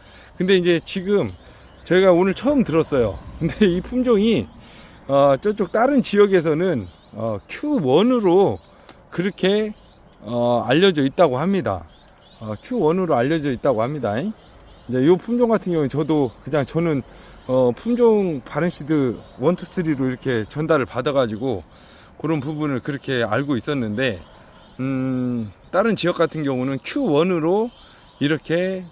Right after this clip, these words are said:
좀 이렇게 알려져 있는 것으로 오늘 <laughs> 듣게 되었습니다. 근데 이게 과를 보게 되면 이 바른 시드 이번에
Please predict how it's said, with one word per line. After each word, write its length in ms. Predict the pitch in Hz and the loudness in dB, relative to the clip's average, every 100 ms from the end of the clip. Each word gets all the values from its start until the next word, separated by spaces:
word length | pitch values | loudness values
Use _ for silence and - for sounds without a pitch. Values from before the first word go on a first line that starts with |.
| - | -8
좀 240 | 151 135 | -4 -4
이렇게 200 | 120 - | -4 -4
알려져 400 | 107 139 156 127 | -2 -2 -2 -2
있는 260 | 123 151 135 | -4 -4 -4
것으로 480 | 113 110 123 135 104 - - | -6 -6 -6 -6 -8 -20 -8
오늘 400 | 120 139 135 117 | -4 -2 -2 -6
<laughs> 640 | - - 113 - - - | -8 -10 -10 -12 -20 -10
듣게 240 | - - 120 | -8 -4 -4
되었습니다. 560 | 131 135 131 104 98 | -4 -4 -6 -6 -8
근데 220 | 104 160 151 143 | -6 -2 -2 -2
이게 120 | 151 | -8
과를 320 | - 151 165 | -8 -4 -4
보게 260 | 120 143 156 | -4 -6 -6
되면 400 | 120 131 170 139 - - - - - - - | -4 -6 -4 -6 -12 -20 -20 -20 -20 -20 -10
이 480 | 151 190 208 208 208 | -6 -2 -2 -2 -4
바른 260 | 165 190 214 | -4 -2 -2
시드 280 | 202 190 185 | -4 -2 -2
이번에 580 | 160 185 202 196 170 | -2 -2 0 0 0